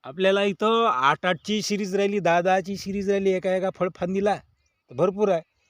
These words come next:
कारण की फळफांद्याच भरपूर आहे. आता फळफांद्या जर बघितल्या, आता ह्याच झाडाला बघा फळफांद्या.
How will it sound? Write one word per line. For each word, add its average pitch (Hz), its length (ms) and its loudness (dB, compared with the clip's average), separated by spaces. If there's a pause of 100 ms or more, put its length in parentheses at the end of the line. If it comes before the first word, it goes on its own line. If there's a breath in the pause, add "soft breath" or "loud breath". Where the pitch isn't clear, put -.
(120)
कारण 139 140 -6
की 175 60 -6 (100)
फळफांद्याच 226 440 4
भरपूर 220 340 4
आहे. 226 120 2 (2750)
आता 127 180 -2 (100)
फळफांद्या 180 480 2
जर 170 120 2
बघितल्या, 147 440 0
आता 165 120 -2
ह्याच 185 200 2
झाडाला 151 320 2
बघा 110 300 -4
फळफांद्या. 95 400 -14